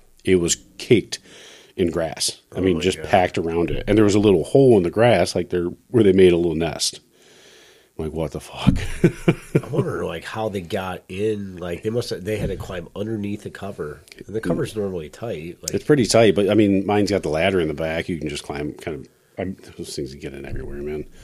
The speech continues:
Speaker 2: Oh, my God.
Speaker 1: Like I said, they're in my house, and I can't figure out where the hell they're coming in my house. They run through my walls and shit, but,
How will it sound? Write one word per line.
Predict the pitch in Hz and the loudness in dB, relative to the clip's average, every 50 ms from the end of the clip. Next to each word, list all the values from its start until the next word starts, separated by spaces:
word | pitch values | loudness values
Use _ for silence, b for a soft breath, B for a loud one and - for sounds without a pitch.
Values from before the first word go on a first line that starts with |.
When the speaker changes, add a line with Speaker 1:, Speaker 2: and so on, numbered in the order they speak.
| B B B B B B - | B B B B B B -14
Speaker 2:
Oh, | 67 67 65 67 | -16 -16 -16 -18
my | - | -18
God. | 73 76 - - - | -18 -18 -16 -10 -2
Speaker 1:
Like | - | 2
I | 101 101 104 | 4 4 4
said, | 101 - 127 101 | 6 6 6 6
they're | 107 117 | 6 8
in | 123 | 8
my | 110 98 87 | 6 6 4
house, | 95 107 113 101 87 | 4 4 4 4 2
and | 87 90 | 2 2
I | 92 95 | 2 4
can't | - 95 82 - | 4 2 2 0
figure | 98 85 82 | -2 -2 -2
out | 78 76 76 - 67 | -2 -2 -4 -4 -4
where | 76 80 85 80 | -2 -2 -2 0
the | 80 | 0
hell | 80 85 76 | 0 -2 -2
they're | 71 69 | -4 -6
coming | - - 78 73 71 | -8 -8 -6 -6 -6
in | 71 69 67 71 69 - _ _ - | -6 -8 -10 -12 -14 -14 _ _ -10
my | - - | -8 -6
house. | 76 78 76 71 67 - | -6 -6 -8 -8 -8 -6
They | - 80 | -6 -6
run | 71 73 78 78 76 | -6 -6 -6 -6 -6
through | - 78 76 | -6 -6 -8
my | 71 67 | -8 -8
walls | 67 71 73 73 73 78 78 - - | -8 -6 -6 -4 -4 -4 -4 -4 -4
and | 76 71 69 | -6 -6 -6
shit, | - - 78 71 - - - | -6 -8 -8 -8 -10 -10 -12
but, | 69 65 - | -12 -12 -12